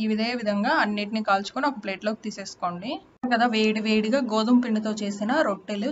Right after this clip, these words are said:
చాలా హెల్దీగా, చాలా ఈజీగా రెడీ అయిపోయినాయి కదా. వేడి వేడిగా తినండి, చాలా అంటే చాలా బాగుంటాయి. తప్పకుండా ట్రై చేయండి మార్నింగ్ బ్రేక్ఫాస్ట్లోకి, చాలా బాగుంటుంది టేస్ట్. ఏ చట్నీ అవసరం లేదు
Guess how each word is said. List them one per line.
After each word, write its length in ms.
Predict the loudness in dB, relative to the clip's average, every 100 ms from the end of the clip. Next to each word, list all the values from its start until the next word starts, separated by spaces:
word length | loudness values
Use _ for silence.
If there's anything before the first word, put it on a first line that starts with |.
| -4
చాలా 320 | -4 -4 -4 -4
హెల్దీగా, 380 | -4 -4 -2 -2 -2
చాలా 220 | -2 -2 -6 -6
ఈజీగా 320 | -2 2 2 2
రెడీ 160 | -2 -4
అయిపోయినాయి 340 | -4 -6 -8 -2
కదా. 140 | 0 0 -2
వేడి 220 | -4 -2
వేడిగా 280 | -2 -2 -2 -2
తినండి, 320 | -2 -2 -2 -2
చాలా 320 | 0 0 0 0
అంటే 140 | -2 -4
చాలా 260 | -2 0 2 0
బాగుంటాయి. 460 | -2 -4 -4 -4 -6 -6 -6
తప్పకుండా 500 | -4 -6 -2 -2 -2
ట్రై 140 | -2 -4 -2
చేయండి 280 | -2 0 -2
మార్నింగ్ 300 | -2 -2 -4 -6
బ్రేక్ఫాస్ట్లోకి, 800 | -12 -6 -6 -6 -6 -6 -6 -8 -10 -20 -20 -20 -12
చాలా 280 | -4 0 2 2
బాగుంటుంది 420 | 2 0 -4 -6 -8
టేస్ట్. 320 | -6 -4 -4 -4 -8 -12 -2 0
ఏ 60 | 0
చట్నీ 240 | -2 0 0
అవసరం 280 | 0 0 -2 -2
లేదు 160 | -4